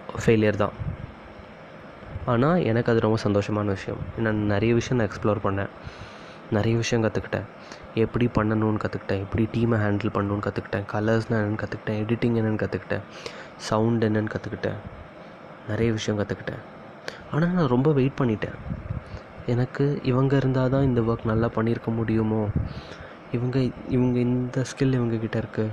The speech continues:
இவங்க கிட்ட இந்த டேலண்ட் இருக்கு, இவங்க இந்த, இந்த ப்ராஜெக்ட்குள்ள வந்தா நல்லா இருக்குமே நான் நினைச்சிருக்கேன். ஆனா என்னால, நான் வெயிட் பண்ணியிருக்கேன். ஒரு எடிட்டர், எடிட்டருக்காக மூணு மாசம் வெயிட் பண்ணேன்,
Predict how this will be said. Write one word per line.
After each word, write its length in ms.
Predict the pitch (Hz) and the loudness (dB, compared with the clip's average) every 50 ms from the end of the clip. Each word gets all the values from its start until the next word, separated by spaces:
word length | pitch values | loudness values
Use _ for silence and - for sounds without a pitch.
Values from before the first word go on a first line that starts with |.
| - - - - - | -6 -10 -16 -18 -14
இவங்க 200 | - - 127 123 | -6 -2 0 0
கிட்ட 160 | 117 120 - | 2 2 2
இந்த 180 | 123 117 117 120 - | 2 2 2 0 2
டேலண்ட் 380 | 123 117 120 123 127 120 - | 0 0 2 2 2 2 2
இருக்கு, 220 | - - - - 107 110 - - - - - - - | 0 -2 0 -2 -4 -4 -4 -8 -14 -14 -14 -8 -2
இவங்க 260 | 123 123 123 127 123 127 120 | 0 2 2 4 4 2 2
இந்த, 240 | 120 120 117 117 117 - - - | 2 2 0 0 -2 -2 -2 0
இந்த 140 | 131 127 123 123 - | 0 2 2 2 4
ப்ராஜெக்ட்குள்ள 600 | 127 120 127 139 139 147 135 - - 131 127 123 | 4 4 4 4 4 2 0 0 0 2 2 4
வந்தா 180 | 117 117 117 123 | 4 2 2 2
நல்லா 240 | 120 117 113 117 117 | 2 0 0 0 0
இருக்குமே 260 | 117 - - 123 120 | -2 0 0 0 2
நான் 140 | 117 107 104 | 2 2 0
நினைச்சிருக்கேன். 420 | 104 104 - 113 - - 107 104 - - - - - - - - - - | 0 -2 -2 -4 -6 -6 -6 -8 -8 -10 -16 -16 -16 -14 -14 -14 -10 -6
ஆனா 200 | - 127 131 143 156 151 - - - - - - - - - - - - | -2 0 0 2 0 0 -2 -6 -12 -18 -18 -18 -18 -18 -18 -18 -10 -4
என்னால, 440 | - 127 127 135 151 151 - 165 180 185 196 - - - - - - - - - - - - - - - - - | -2 0 0 2 0 0 0 0 -2 -2 -4 -6 -12 -16 -18 -18 -18 -18 -14 -10 -8 -8 -8 -8 -12 -12 -6 -2
நான் 160 | 160 165 151 151 | 0 0 2 2
வெயிட் 200 | 165 185 - - | 0 0 0 -2
பண்ணியிருக்கேன். 420 | - 123 110 101 - - 98 98 | -2 -2 -2 -2 -2 -2 -2 0
ஒரு 160 | 110 117 117 117 | 2 4 4 4
எடிட்டர், 440 | 117 123 156 151 - 170 160 - - - | 4 4 2 2 2 2 0 0 -2 -2
எடிட்டருக்காக 680 | - 123 123 151 147 165 160 156 - 156 151 143 180 190 190 - - - - - - - - - | 0 2 2 2 4 2 0 2 2 0 2 2 0 -2 -2 -4 -12 -16 -16 -16 -14 -10 -4 2
மூணு 200 | 135 131 135 135 | 4 6 6 6
மாசம் 260 | 135 131 127 - 127 | 6 4 2 2 2
வெயிட் 160 | 113 107 - | 0 0 0
பண்ணேன், 260 | - 98 98 98 101 | -2 -2 -2 -2 -4